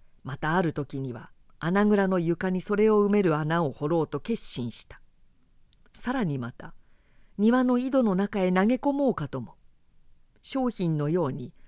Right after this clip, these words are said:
箱の中へ入れて、普通やるように荷造りして、運搬人に家から持ち出させようかとも考えてみた。最後に、これらのどれよりもずっといいと思われる工夫を考えついた。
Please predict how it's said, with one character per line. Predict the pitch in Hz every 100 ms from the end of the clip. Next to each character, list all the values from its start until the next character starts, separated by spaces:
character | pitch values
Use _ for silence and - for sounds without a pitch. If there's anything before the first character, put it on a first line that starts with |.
| _ - -
箱 | 226 254
の | 240 233
中 | 240 208 147
へ |
入 | 135 139
れ | 147
て、 | - - - -
普 | - -
通 | - 170 170
や | 165
る | 160 160
よ | 175
う | 151
に | 147
荷 | 165
造 | 165 233 156
り | 127
し | 120 -
て、 | - - - _ - - -
運 | 233 240
搬 | 226 226 220
人 | 214 214 208 202
に | 202 202 - -
家 | 156 185
か | 180 131
ら | 131
持 | 147 165
ち | - 220
出 | 202
さ | 233
せ | -
よ | 226 220
う |
か | 180
と | 175
も | 185 175
考 | 190 214 226
え | 214
て | - 127
み | 123
た。 | - - - - - _ _ _ _ - -
最 | - 226 262
後 | 151
に、 | 135 - - - - - _ - -
こ | 247
れ | 269
ら | 247 202
の | 190
ど | 202
れ | 269
よ | 190 190
り |
も | 185 185
ず | 180
っ | 196 -
と | 269
い | 294
い | 214
と | 160
思 | 151 160
わ | 175
れ | 175
る | 143
工 | -
夫 | 208 - 285 254
を |
考 | - 196 185 180
え | 165
つ | - 156
い | 143
た。 | -